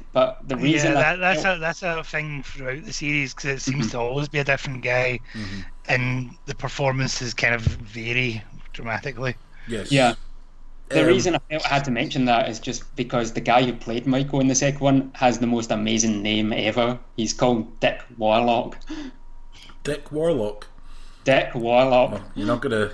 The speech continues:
Speaker 3: you're not gonna top that in terms of names. <laughs>
Speaker 2: I don't
Speaker 3: Um,
Speaker 2: know, John Matrix is a good name.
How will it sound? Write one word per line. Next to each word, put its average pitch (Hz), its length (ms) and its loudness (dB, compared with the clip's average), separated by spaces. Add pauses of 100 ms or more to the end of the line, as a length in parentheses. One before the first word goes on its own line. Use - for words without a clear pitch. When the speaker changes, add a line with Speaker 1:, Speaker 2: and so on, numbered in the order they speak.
Speaker 3:
you're 117 80 -4
not 117 80 -4
gonna 104 160 -4
top 113 320 -2
that 107 200 -2
in 98 60 -6
terms 98 260 -4
of 95 60 -6
names. 95 320 -6 (100)
<laughs> - 120 -8
Speaker 2:
I - 60 0 (920)
don't 123 240 4
Speaker 3:
Um, 139 80 6
Speaker 2:
know, 127 140 4
John 135 340 -2
Matrix 120 480 0
is 120 140 -6
a 127 80 -6
good 127 180 -6
name. 127 360 0